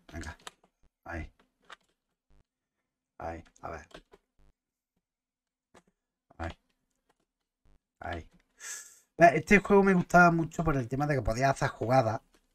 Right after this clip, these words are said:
Una vez que te aprendías más o menos por dónde andaban tus jugadores,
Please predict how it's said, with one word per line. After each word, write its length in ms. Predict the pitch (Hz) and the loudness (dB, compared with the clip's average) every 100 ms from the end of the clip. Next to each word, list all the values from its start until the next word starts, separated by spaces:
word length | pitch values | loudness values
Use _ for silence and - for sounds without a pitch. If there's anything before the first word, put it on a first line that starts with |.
| _ _ _ _ | _ _ _ _
Una 140 | 123 | 0
vez 100 | 120 | 0
que 140 | - 127 | 2 -2
te 140 | - | -2
aprendías 560 | 120 - 110 110 123 113 | -2 -2 -4 -4 -2 -2
más 280 | 113 123 113 | 0 0 0
o 40 | |
menos 220 | 113 113 | -2 -4
por 180 | - 107 | -4 -4
dónde 300 | 110 110 113 | -4 -4 -6
andaban 380 | 104 110 110 98 | -4 -4 -4 -6
tus 140 | 104 | -8
jugadores, 500 | - 104 104 104 98 | -6 -6 -4 -4 -8